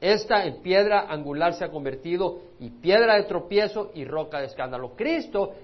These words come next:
es una roca de tropiezo, porque algunos dicen, "No, la roca es el Papa, la roca es Pedro y el sucesor de Pedro". Cristo para ellos se ha vuelto piedra de tropiezo, porque ellos han desechado a Jesús como la roca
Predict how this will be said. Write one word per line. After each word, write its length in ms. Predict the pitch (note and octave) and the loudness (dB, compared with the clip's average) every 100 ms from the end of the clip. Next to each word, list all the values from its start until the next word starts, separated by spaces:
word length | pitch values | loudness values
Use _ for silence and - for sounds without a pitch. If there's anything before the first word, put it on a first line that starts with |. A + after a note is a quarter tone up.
| - | -14
es 140 | D3+ | -10
una 200 | F#3 D#3+ | -6 -4
roca 280 | D3+ E3+ G3+ | -2 -4 -4
de 80 | G3 | -8
tropiezo, 560 | G3 F#3 F3+ E3+ D#3+ | -8 -8 -6 -6 -8
porque 220 | C#3 B2 C#3 | -14 -8 -8
algunos 340 | C#3+ F#3+ F3 | -6 -6 -6
dicen, 320 | F#3 - D#3+ | -8 -10 -6
"No, 160 | D3+ F#3+ | -4 -2
la 140 | D#3+ | -4
roca 360 | C3+ D3+ D3+ C#3 | -4 -6 -4 -6
es 140 | C3 | -8
el 80 | A#2+ | -10
Papa, 400 | - A#2 - F#2+ - _ _ _ - | -6 -6 -6 -16 -18 _ _ _ -8
la 140 | C#3 | -4
roca 320 | C3+ D3+ D#3 | -2 -2 -2
es 100 | D3 - | -6 -4
Pedro 320 | D#3+ E3+ F3 | -4 -4 -4
y 40 | |
el 80 | D3 | -8
sucesor 460 | C3 B2 B2 C3+ B2+ | -10 -14 -12 -10 -8
de 80 | B2 | -6
Pedro". 340 | C3+ B2+ A#2+ - - | -4 -4 -6 -12 -14
Cristo 400 | - E3+ E3+ F3 | -6 -6 -6 -6
para 260 | C#3+ B2+ B2+ | -4 -2 -2
ellos 220 | G#3 G3+ | -6 -6
se 80 | D3 | -6
ha 40 | |
vuelto 380 | C#3 C#3+ C#3+ G3+ | -6 -6 -8 -12
piedra 300 | D3 A#2+ A#2+ | -8 -6 -6
de 80 | C3 | -8
tropiezo, 600 | F3 F3 B3 C#4 - E3+ - _ _ _ _ _ - | -12 -8 -6 -6 -10 -18 -20 _ _ _ _ _ -12
porque 220 | C3 D#3 | -8 -6
ellos 160 | D3 | -6
han 100 | D#3 | -6
desechado 600 | D3+ - D#3+ - F#3+ D4 | -8 -10 -8 -2 0 2
a 60 | C4 | 0
Jesús 280 | E3 - A#2+ | -2 -8 -10
como 180 | C3+ B2 | -6 -4
la 140 | A#2 | -4
roca 360 | A2+ G#2 - | -4 -10 -12